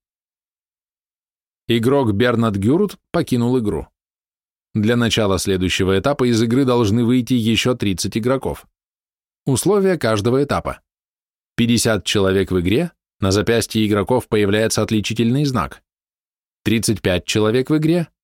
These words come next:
будет отображаться количество игроков в локации. Десять человек в игре –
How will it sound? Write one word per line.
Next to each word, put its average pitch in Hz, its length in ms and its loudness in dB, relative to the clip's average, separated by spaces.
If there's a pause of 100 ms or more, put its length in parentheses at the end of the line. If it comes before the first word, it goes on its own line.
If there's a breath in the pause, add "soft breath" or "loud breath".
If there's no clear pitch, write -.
(160)
будет 120 320 2
отображаться 120 600 0
количество 117 560 0
игроков 107 480 -2
в 113 120 -2
локации. 113 640 -2 (840)
Десять 92 420 0
человек 123 480 0
в 156 80 2
игре – 156 320 0